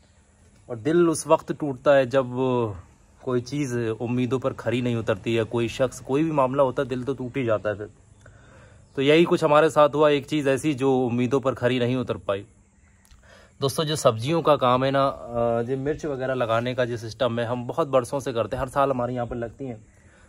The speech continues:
बाहर से मिर्च वगैरह हम लोग नहीं ख़रीदते हैं, घर में ही लगाते हैं। लेकिन इस बार मामला ऐसा हुआ है कि कुछ अलग ही है, अतरंगा ही मामला हो गया है। ये तमाम चीज़ें मैं आपको दिखाऊंगा इस वीडियो के अंदर। बहुत ज़्यादा ख़ास ये वीडियो है, मेहरबानी करके इस वीडियो को देख लेना। दि-, आपको भी पता लग जाएगा कि गांव में कैसा रहन सहन होता है,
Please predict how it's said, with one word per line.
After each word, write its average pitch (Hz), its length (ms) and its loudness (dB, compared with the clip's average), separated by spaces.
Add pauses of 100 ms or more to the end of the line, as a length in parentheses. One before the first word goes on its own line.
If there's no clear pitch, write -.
(120)
बाहर 123 220 4
से 147 120 -8
मिर्च 135 200 -4
वगैरह 127 240 2
हम 127 100 0
लोग 127 140 -4
नहीं 123 140 -4
ख़रीदते 123 360 -6
हैं, 127 100 -8
घर 113 140 -8
में 120 120 -6
ही 120 60 -6
लगाते 113 340 0
हैं। 107 160 -6 (680)
लेकिन 131 200 -4
इस 127 140 -4
बार 147 140 6
मामला 135 340 4
ऐसा 127 180 0
हुआ 127 240 4
है 127 140 2
कि 135 100 -8
कुछ 135 220 -4
अलग 117 220 2
ही 123 100 0
है, 104 120 0
अतरंगा 123 420 0
ही 139 80 4
मामला 120 340 2
हो 110 140 -2
गया 110 200 -4
है। - 480 -14 (180)
ये 123 120 -2
तमाम 131 540 2
चीज़ें 123 300 -4
मैं 131 120 0
आपको 113 260 -2
दिखाऊंगा 113 360 -4
इस 117 160 -8
वीडियो 110 260 -4
के 117 80 -6
अंदर। 107 200 -6
बहुत 123 260 -4
ज़्यादा 127 200 2
ख़ास 117 320 0
ये 120 60 -6
वीडियो 117 220 -4
है, 110 160 -6 (500)
मेहरबानी 120 380 4
करके 135 200 0
इस 135 120 -4
वीडियो 123 200 -2
को 131 120 -2
देख 117 200 -2
लेना। 123 220 -2
दि-, 127 200 -6
आपको 131 240 0
भी 156 60 -2
पता 143 220 2
लग 135 200 2
जाएगा 131 300 2
कि 139 60 0
गांव 120 220 2
में 131 140 -4
कैसा 127 240 0
रहन 123 240 -4
सहन 127 240 -4
होता 120 220 -2
है, 113 140 -2